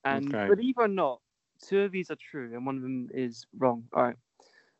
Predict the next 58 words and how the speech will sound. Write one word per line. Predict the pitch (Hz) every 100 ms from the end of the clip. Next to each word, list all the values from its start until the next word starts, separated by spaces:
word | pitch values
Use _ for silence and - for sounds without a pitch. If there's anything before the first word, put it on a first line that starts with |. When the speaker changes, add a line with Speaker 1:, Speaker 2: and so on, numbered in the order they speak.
| _ -
Speaker 1:
So | - 175
the | 165
Speaker 2:
No, |
Speaker 1:
first | 202 254 -
Speaker 2:
so | 160 160
Speaker 1:
story | 131
Speaker 2:
far | 139 127
this | -
is | 127
sounding | - 117 104 98
nothing | 101 - 107 95
like | 92 90 87 - - _ - - _
a | 104
show | - 117 104 101 95
that | 98
you | 98
can | - 98
watch | 95 90 - 104
on | 95 90 - _ _ - - - _ -
British | 113 107
television. | - 110 95 90 90 85 85 85 - _ _ _ _ -
Speaker 1:
To | 196
be |
fair, | 156
I | 131 135
don't, | 175 160
I, | 165
I, | 160 -
is | 160 180
it |
still | - 185
on | 180
the | 151 151
air? | 190 208
I, | 143
I, | 131
I |
don't | 135 - 127 139
Speaker 2:
Uh, | - -
Speaker 1:
fucking | - - - 139
know. | 131 131 - -
Speaker 2:
I | 78
don't | - 80
know. | 82 82
What, | - -
I've | - -
never | 90 87 78
watched | 78 87 - -
it. | - 85 - - _ _ _ -
Speaker 1:
Who, | 151 185
who | 156 196
even | 196 180
pays | 170 160 139
a |
fucking | 131 - 123
license | 123 120 -
fee? | - -
Anyway, | 156 127